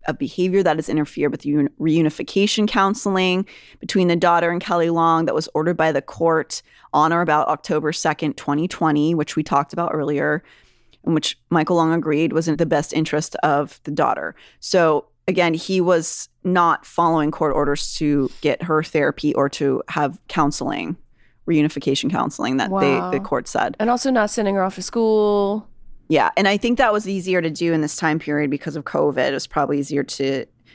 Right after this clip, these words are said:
Speaker 1: but Courtney was saying she was trying to teach, you know, the daughter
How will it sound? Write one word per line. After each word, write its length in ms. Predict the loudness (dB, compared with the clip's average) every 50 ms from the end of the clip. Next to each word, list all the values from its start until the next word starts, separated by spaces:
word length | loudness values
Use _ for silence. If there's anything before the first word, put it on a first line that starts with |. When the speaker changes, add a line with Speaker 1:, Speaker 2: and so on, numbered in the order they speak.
| _ _ -2
Speaker 1:
but 100 | -2 0
Courtney 340 | 2 2 2 2 2 0 -2
was 100 | -2 -4
saying 280 | -4 -2 0 0 0 0
she 180 | 0 -2 -2
was 200 | -2 -2 -4 -6
trying 380 | -10 -4 0 0 2 2 2 0
to 140 | -2 -4 -10 -12 _ _ _ -6
teach, 520 | -2 -2 -2 -2 -4 -8 -8 -10 -14 -18 _ _ _ _ _ -2
you 100 | 0 0
know, 140 | 0 0 -4 -8 -4 _
the 100 | -2 0
daughter 580 | 2 2 2 2 2 0 0 -2 -2 -6 -8